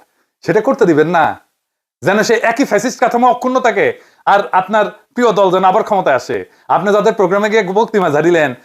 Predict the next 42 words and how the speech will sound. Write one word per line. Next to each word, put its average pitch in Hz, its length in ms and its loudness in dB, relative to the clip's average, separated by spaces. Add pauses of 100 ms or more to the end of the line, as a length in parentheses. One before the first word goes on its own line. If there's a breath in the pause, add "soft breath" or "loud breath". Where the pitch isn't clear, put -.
(140)
তাদের 180 240 2
ইস্তেহার 202 380 0
দিছে 196 220 -2
না 240 220 0
ইলেকশনে? 196 500 -2
দিছে 160 200 -2
না? 247 160 2 (280 loud breath)
সব 247 240 -2
আছে। 92 320 -6 (580)
আম, 175 340 0
তাদের, 190 300 0
তাদের 208 280 0
ইস্তেহারের 220 480 0
দাবি 214 220 0
তারা 240 140 2
পূরণ 240 240 0
করছে। 185 380 0
আমি 185 140 0
দুই 175 120 2
হাজার 196 180 2
এক 190 140 0
সালের 196 220 0
নির্বাচনে 160 480 -2 (280 soft breath)
বিএনপি 165 300 2
যা 165 140 2
যা 208 100 2
করবে 214 260 2
বলছিল, 151 460 0 (280 loud breath)
তার - 280 -6 (100)
দশ 233 260 -2
শতাংশ 139 320 -6
করতে 135 240 -10
পারে - 180 -16
নাই, - 280 -20
করে 233 200 4
নাই, 110 160 -10 (720)
করে 302 200 2
না 269 180 2
তারা। 127 380 -4 (640)
ইস্তেহারের 196 380 0
গপ্প 190 240 0
শোনাচ্ছেন। 104 500 -10